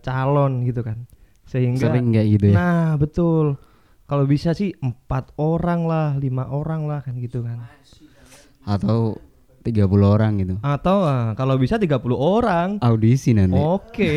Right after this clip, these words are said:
Speaker 1: <laughs>
Speaker 2: Iya, intinya persaingan itu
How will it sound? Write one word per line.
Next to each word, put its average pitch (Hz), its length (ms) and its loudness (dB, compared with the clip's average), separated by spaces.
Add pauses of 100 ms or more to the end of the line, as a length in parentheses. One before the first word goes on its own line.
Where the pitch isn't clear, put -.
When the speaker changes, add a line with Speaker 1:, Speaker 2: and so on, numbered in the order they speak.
Speaker 1:
<laughs> 117 40 4 (1500)
Speaker 2:
Iya, 113 240 2 (400)
intinya 127 720 2 (320)
persaingan 107 560 2
itu 127 480 2